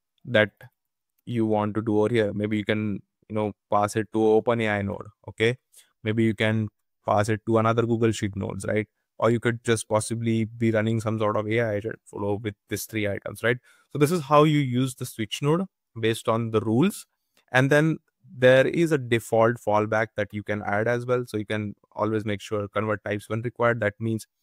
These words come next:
N A ten tries to explicitly make sure that all the data type that you are trying to enter to this node is basically converted automatically. And then you can also add a fallback output,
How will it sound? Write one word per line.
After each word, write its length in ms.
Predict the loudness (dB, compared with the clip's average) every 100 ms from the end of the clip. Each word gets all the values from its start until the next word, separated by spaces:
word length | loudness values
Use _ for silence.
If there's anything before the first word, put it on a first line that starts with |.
| _ _
N 120 | 0
A 80 | 0
ten 260 | 2 0 0 -6 _ _
tries 360 | 4 4 2 -6
to 60 | -4
explicitly 520 | -4 -6 -6 -6 -2
make 200 | -2 -2
sure 280 | 0 0 2
that 160 | 0 -2 -4
all 340 | 0 2 2
the 300 | 0 -2 -4 -2
data 240 | 0 2
type 200 | 2 0
that 160 | -2 0
you 80 | -2
are 60 |
trying 260 | 0 0 2
to 80 | 0
enter 260 | 0 -4
to 120 | -4
this 180 | -4 -2
node 200 | 0 0 -2 _ _ -10
is 80 | -6
basically 460 | -6 -4 -2 -4 -6 _
converted 360 | -2 -2 -4 -4
automatically. 560 | -6 -6 -8 -10 -14 -18 _ _ _ _
And 180 | 0 2
then 220 | 2 2
you 80 | -2
can 140 | -4 -2
also 520 | 2 2 2 0 0
add 240 | 2 2
a 40 | 0
fallback 440 | 0 0 2 0
output, 380 | -2 -2 -4